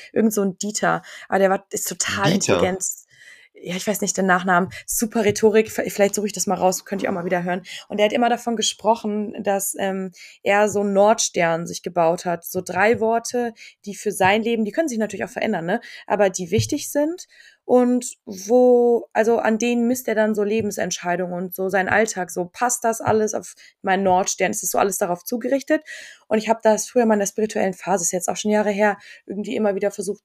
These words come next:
Speaker 1: zu machen und das waren dann wahrscheinlich ähnliche Dinge, aber ich hab da voll lange nicht drüber nachgedacht und vorhin dann so geschrieben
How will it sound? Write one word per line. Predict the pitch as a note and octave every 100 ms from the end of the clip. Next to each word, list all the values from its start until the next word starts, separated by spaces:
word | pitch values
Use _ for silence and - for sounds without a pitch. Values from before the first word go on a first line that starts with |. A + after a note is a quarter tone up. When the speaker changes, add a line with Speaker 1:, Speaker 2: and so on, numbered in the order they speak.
| _
Speaker 1:
zu | - G3+
machen | A#3+ D#4+ D#4+
und | A3+
das | G#3 -
waren | G#3 G#3
dann | G3+ G3 F#3 - _ -
wahrscheinlich | F#3 G#3 G3+
ähnliche | - B3 C4+
Dinge, | B3+ B3+
aber | A3
ich | A3
hab | A3
da | G3+
voll | A3+
lange | B3 B3
nicht | A3 -
drüber |
nachgedacht | G#3 G#3+ B3 G#3 A3
und | G#3+ G#3
vorhin | A3+
dann | A3
so | G3+
geschrieben | G3 - - C4 A#3+ B3